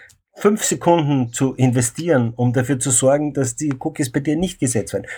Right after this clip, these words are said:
Das ist wi-, das geht, das kann jeder machen. Aber die Gesellschaft existiert gar nicht auf der individuellen Ebene.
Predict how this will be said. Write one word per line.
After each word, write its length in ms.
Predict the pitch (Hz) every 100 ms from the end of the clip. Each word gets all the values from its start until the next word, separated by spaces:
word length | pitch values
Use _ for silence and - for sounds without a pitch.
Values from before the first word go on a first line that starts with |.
| -
Das 200 | 110 -
ist 240 | 117 127
wi-, 200 | 135 -
das 220 | - 123 -
geht, 240 | 135 -
das 100 | 117
kann 160 | 127 113
jeder 240 | 139 190
machen. 440 | 165 104 - 85 _ - - -
Aber 140 | 110
die 100 | 113
Gesellschaft 500 | 110 120 135 147 143
existiert 600 | 123 120 127 - 185 202
gar 160 | 110 104
nicht 200 | 127 120
auf 140 | 120
der 80 | 127
individuellen 720 | 123 110 110 110 113 156 127
Ebene. 400 | 104 107 90 92